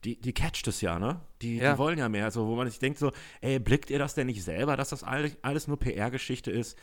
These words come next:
Speaker 1: um
Speaker 2: Ja.
Speaker 1: sich mal wieder zu zeigen, um mal irgendwie wieder in der Öffentlichkeit zu stehen?“ Na,
Speaker 2: Genau.
Speaker 1: sonst ist das doch nix. Das ist doch Dünnschiss.
Speaker 2: Ja, weil vor, vor sieben Tagen hat keiner über Gerda Lewis gesprochen. Und jetzt,
Speaker 1: Ja,
Speaker 2: jetzt
Speaker 1: ich wusste
Speaker 2: findest
Speaker 1: bis
Speaker 2: du
Speaker 1: gerade noch nicht mal, wer Gerda Lewis ist.
Speaker 2: Ja, schlimm genug. Siehst du? Und
Speaker 1: Ja, ist
Speaker 2: so,
Speaker 1: schlimm
Speaker 2: da-
Speaker 1: genug.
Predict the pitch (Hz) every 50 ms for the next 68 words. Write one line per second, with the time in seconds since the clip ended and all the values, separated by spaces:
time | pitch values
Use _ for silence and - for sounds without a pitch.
0 | - - - 107 110 113 110 - 131 123 107 120 117 113 - 123 - - - 104
1 | 101 107 135 139 131 - 117 139 131 117 80 101 123 131 135 - - 120 117 113
2 | 117 110 120 107 104 107 101 - 143 139 - - 120 110 - 127 - - 120 123
3 | 131 - - - - - - - - - 110 185 202 - - 156 - - 185 170
4 | - 165 135 113 123 113 - - 175 - - 170 151 - - - - - - -
5 | - - - 208 208 208 233 - - - 101 90 - - - - - - - -
6 | - 123 131 117 120 123 123 - - 131 123 117 98 - - 123 117 120 143 151
7 | 139 127 139 123 127 131 127 123 110 - - 123 123 127 123 117 117 107 117 110
8 | 110 107 92 104 110 107 - - - - 98 98 - 104 - - - _ _ -
9 | - - - - - - - - - - - 120 110 110 117 - - - - -
10 | 110 117 - - - 139 135 139 202 190 202 123 - 180 196 208 190 202 190 202
11 | 190 185 180 185 190 185 196 190 196 202 202 190 - 233 269 269 - - - -
12 | - - - 135 139 123 - 156 165 175 185 190 180 - - - - - 180 -
13 | - 226 - - 151 170 165 - - - - - - 160 - - 127 104 - -
14 | 156 202 311 339 330 294 277 240